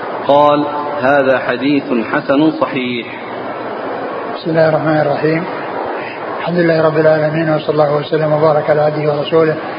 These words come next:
Speaker 2: نبينا محمد وعلى آله وأصحابه أجمعين. أما بعد،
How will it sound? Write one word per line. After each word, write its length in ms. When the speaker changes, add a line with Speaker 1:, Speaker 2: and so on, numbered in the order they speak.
Speaker 2:
نبينا 240
محمد 540
وعلى 340
آله 160
وأصحابه 480
أجمعين. 380
أما 180
بعد، 300